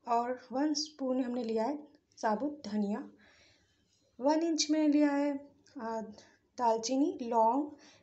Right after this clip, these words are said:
इलायची, अ, काली मिर्च, जायफल, जायत्री और एक सूखी लाल मिर्च। इन सबको हम रोस्ट करेंगे सबसे पहले।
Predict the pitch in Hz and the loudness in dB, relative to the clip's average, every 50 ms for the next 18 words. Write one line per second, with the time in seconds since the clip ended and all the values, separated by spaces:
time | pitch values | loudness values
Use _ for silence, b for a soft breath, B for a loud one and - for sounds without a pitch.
0 | B _ 269 262 240 240 226 226 214 220 - - 294 339 381 - - - _ _ | B _ -4 0 0 0 0 0 -2 -4 -2 -2 -2 -2 -2 -6 -10 -18 _ _
1 | _ _ _ _ _ 226 226 220 220 214 214 - 233 220 226 254 262 294 359 - | _ _ _ _ _ -6 -6 -4 -4 -4 -2 -2 0 0 2 2 0 0 -2 -2
2 | - - b b b b b b b b b b _ _ _ _ _ - 214 - | -8 -10 b b b b b b b b b b _ _ _ _ _ -10 -6 -2
3 | 240 233 214 220 - - 320 370 370 - - 214 202 196 202 - 262 285 - - | 0 0 0 0 -2 -4 -4 -4 -4 -2 0 0 0 0 -2 -4 -4 -4 -4 -2
4 | - 233 233 269 294 294 - - 262 214 - - 294 294 285 247 214 208 202 202 | -2 0 0 0 -2 -2 -8 -8 -8 -10 -8 -6 -4 -2 0 0 0 0 -2 -4
5 | 208 208 208 - - - - - - _ _ _ _ _ _ _ _ _ _ _ | -6 -6 -10 -10 -12 -12 -12 -12 -16 _ _ _ _ _ _ _ _ _ _ _
6 | _ _ _ _ _ _ _ _ - 277 277 285 311 311 311 311 - 370 370 359 | _ _ _ _ _ _ _ _ 0 0 2 2 0 -2 -2 -2 -2 0 0 0
7 | 339 302 247 247 277 277 - - - 277 247 233 226 226 247 233 - 220 - - | 0 0 2 2 0 0 -2 -6 -6 -6 -4 -4 -4 -6 -6 -6 -6 -8 -8 -8
8 | 247 220 226 220 214 214 247 302 359 | -8 -4 -4 -2 -2 -2 -4 -6 -8